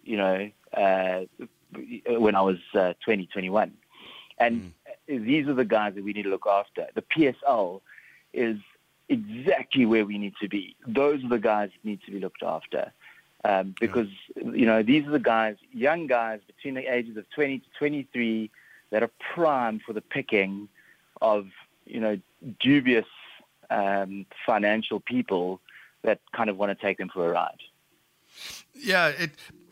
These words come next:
Speaker 2: it's almost because it's easy money, you do these very high risky investments.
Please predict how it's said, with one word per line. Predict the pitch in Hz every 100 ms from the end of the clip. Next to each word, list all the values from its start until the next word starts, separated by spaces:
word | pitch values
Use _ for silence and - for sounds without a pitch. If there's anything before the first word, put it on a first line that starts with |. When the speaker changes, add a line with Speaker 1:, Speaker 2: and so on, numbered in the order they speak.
| - _ -
Speaker 2:
it's | 147
almost | 190 208 -
because | 156 147 - 202 190
it's | 175 -
easy | 185 170 151 151
money, | 139 156 160 120 110 135 - - - -
you | 127 139 147
do | 123 156 175 170
these | 160 160 151 110
very | 110 110 147 151
high | 139 147 151
risky | 127 143 - - 123 117
investments. | 123 117 131 - 98 - -